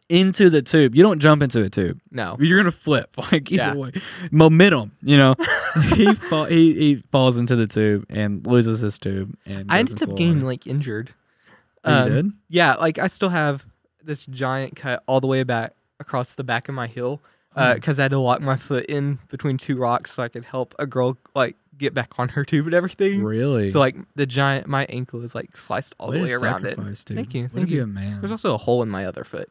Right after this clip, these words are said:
Speaker 2: uh,
Speaker 1: Way to
Speaker 2: from another rock <laughs> jamming into. I ended up very injured by the time this was all over.
Speaker 1: Way to be a man.
Speaker 2: Thank you. I don't
Speaker 1: You are a man. Mm.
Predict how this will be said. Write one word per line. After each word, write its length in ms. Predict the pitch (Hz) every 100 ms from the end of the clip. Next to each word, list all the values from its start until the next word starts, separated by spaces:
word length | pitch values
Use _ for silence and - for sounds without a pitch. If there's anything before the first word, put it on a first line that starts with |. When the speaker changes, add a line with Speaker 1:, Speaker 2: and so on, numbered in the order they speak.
| -
Speaker 2:
uh, 140 | 110
Speaker 1:
Way 80 | 196
to 60 | 208
Speaker 2:
from 180 | 135 123
another 300 | 110 101 -
rock 180 | -
<laughs> 40 | 170
jamming 320 | 175 165 - - -
into. 340 | - - - - - - _ _ _ - - -
I 40 |
ended 180 | 508 285
up 80 | 151
very 460 | 139 156 160 143 135
injured 340 | 123 131 123
by 140 | 123
the 80 | 123
time 200 | 147 117
this 180 | 139 -
was 120 | 127
all 180 | 127 135
over. 280 | 175 - 240 -
Speaker 1:
Way 180 | 131 247
to 100 | 277
be 180 | 156
a 80 | 113
man. 500 | 101 101 98 95 - - - _ -
Speaker 2:
Thank 280 | 131 123
you. 200 | 113 117 -
I 80 | -
don't 140 | 185
Speaker 1:
You 220 | 339 339 -
are 580 | 135 127 113 107 101 - _ _ _ _ _ 123
a 120 | 123
man. 600 | - 110 139 151 - - - - _ _ _ _ _ _ _ _ _ _ _ _ _ _ _ _ _ -
Mm. 360 | - - 82